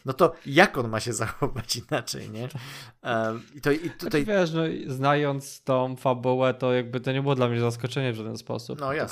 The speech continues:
Speaker 2: Tylko byłem taki ciekawy, jak oni to zrobią, tak? No bo scena, jak on zostaje ten, znaczy, mi się wydaje, że w grze akurat ta scena, gdzie on upada, jest też śmiesznie robiona, bo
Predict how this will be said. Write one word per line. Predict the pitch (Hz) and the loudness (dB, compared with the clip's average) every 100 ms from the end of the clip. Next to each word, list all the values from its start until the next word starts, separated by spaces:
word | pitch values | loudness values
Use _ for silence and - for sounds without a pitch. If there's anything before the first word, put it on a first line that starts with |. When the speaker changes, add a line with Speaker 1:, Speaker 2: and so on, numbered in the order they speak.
| 117 | -2
Speaker 2:
Tylko | |
byłem | 113 120 117 | 2 2 2
taki | 123 123 120 | 0 -2 -4
ciekawy, | 131 143 135 | 2 4 6
jak | 139 135 | 6 4
oni | 151 131 127 | 4 2 2
to | 135 | -2
zrobią, | 127 131 120 110 104 | 0 2 2 2 -2
tak? | 117 120 120 - - _ | -2 -2 -6 -20 -20 _
No | 117 | -4
bo | 113 113 110 110 117 | -2 0 0 0 -4
scena, | - - 117 113 110 | -6 -2 0 0 -2
jak | 107 | -4
on | 110 | -8
zostaje | 110 110 110 110 | -8 -6 -2 -2
ten, | 110 - | -4 -2
znaczy, | 117 120 117 - - - | -2 -2 -4 -8 -20 -12
mi | 131 123 | -6 -2
się | 127 | 0
wydaje, | 120 123 123 | 2 4 4
że | 120 120 | 4 0
w | 117 | -2
grze | 117 117 117 | -2 4 6
akurat | 117 117 120 120 - - | 4 2 -2 -4 -4 -6
ta | 117 | -6
scena, | - - 117 113 113 113 | -6 -2 -2 0 -2 -2
gdzie | 113 120 113 | -4 -2 -2
on | 113 113 | -2 -6
upada, | 117 113 117 110 117 120 117 | -6 0 0 0 -4 -4 -4
jest | 113 117 | -6 -6
też | 143 - | -6 -6
śmiesznie | - - 123 120 123 | -8 -4 -4 -2 0
robiona, | 113 110 117 117 | 0 0 0 0
bo | 110 117 117 | 0 0 0